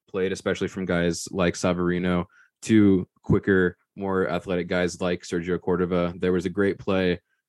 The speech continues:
Um, man, all the games all start to blend together af-, <laughs> after, after a while. Um, but I believe it was against Seattle, um, a couple weeks ago that Sa-, Savarino played a fantastic long ball, uh, just kinda curled right into Cordova's path,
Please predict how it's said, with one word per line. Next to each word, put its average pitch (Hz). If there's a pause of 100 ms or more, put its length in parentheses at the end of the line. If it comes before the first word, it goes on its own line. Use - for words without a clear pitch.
(320)
Um, 85 (240)
man, 87
all 101 (140)
the 107
games 123
all 120
start 113
to 110
blend 104
together 92
af-, 85
<laughs> -
after, 101
after 117
a 110
while. 95 (380)
Um, 98
but 101
I 98
believe 110
it 110
was 104
against 95
Seattle, 85 (400)
um, 87
a 85
couple 90
weeks 87
ago 82
that 85
Sa-, -
Savarino 90
played 87
a 71
fantastic 87
long 87
ball, 87 (360)
uh, 87
just 87
kinda 90
curled 95
right 92
into 92
Cordova's 90
path, 82